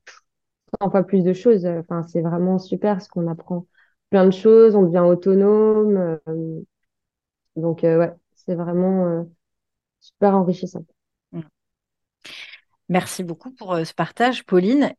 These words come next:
Speaker 2: Est-ce que tu peux revenir sur un truc que tu disais au début ? Tu disais
Speaker 1: Mm.
Speaker 2: que t'enfouissais un petit peu justement ta personnalité, euh, anxieuse.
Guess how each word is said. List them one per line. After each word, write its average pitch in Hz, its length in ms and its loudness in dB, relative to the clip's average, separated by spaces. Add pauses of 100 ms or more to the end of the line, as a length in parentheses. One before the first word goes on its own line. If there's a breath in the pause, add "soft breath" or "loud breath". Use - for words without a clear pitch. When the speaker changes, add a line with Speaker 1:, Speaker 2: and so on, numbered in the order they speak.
(180)
Speaker 2:
Est-ce 277 200 2
que - 160 0
tu - 180 -8
peux 302 180 0
revenir 247 440 4
sur 180 320 -4
un 175 120 2
truc 262 180 -8
que 233 80 0
tu 196 200 -4
disais 180 280 0
au 226 80 2
début ? 190 560 0
Tu - 160 -2
disais 185 340 0
Speaker 1:
Mm. 196 40 -4
Speaker 2:
que 180 500 2
t'enfouissais 233 500 0
un 233 160 4
petit 202 180 -8
peu 226 140 2
justement 214 440 0
ta 214 120 0
personnalité, 185 800 -2
euh, 175 380 2
anxieuse. 180 720 -2